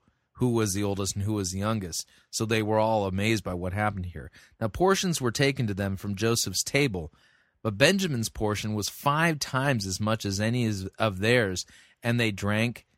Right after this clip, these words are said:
and they were merry with him. Then he commanded the steward of his house, "Fill the men's sacks with food as much as they can carry, and put each man's money in the mouth of his sack,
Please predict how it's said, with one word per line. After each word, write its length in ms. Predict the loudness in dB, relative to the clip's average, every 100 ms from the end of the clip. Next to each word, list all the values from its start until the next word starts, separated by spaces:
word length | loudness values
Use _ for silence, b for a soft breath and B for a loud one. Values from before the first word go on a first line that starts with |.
| _ -8
and 160 | -2 2
they 100 | 2
were 200 | 2 2
merry 520 | 2 2 0 -2 -6 _
with 300 | -4 -2 -2
him. 320 | -6 -8 -10 -14 _ _ _ _ _ _ _ _ _ _ _ _ _ _
Then 240 | 0 2 2
he 60 |
commanded 540 | 2 2 2 2 0 0
the 80 |
steward 480 | 0 2 2 2 2
of 100 | 2
his 180 | 0 0
house, 400 | 2 2 2 -4 -8
"Fill 300 | -4 0 2
the 100 | 2
men's 260 | 2 2
sacks 380 | 2 2 2 -2
with 140 | -6
food 400 | -6 0 2 2
as 200 | 0 -2
much 280 | 0 0 0
as 140 | -4 -2
they 120 | -4
can 220 | -4 -10
carry, 480 | -2 0 2 0 -4 b b b b -4
and 160 | -2
put 240 | 0 -2 -2
each 300 | -4 -4 0
man's 340 | 2 2 2
money 360 | 2 2 2 2
in 100 | 0
the 60 | 0
mouth 320 | 0 0 -2
of 60 |
his 180 | -2 0
sack, 400 | 2 2 0 -6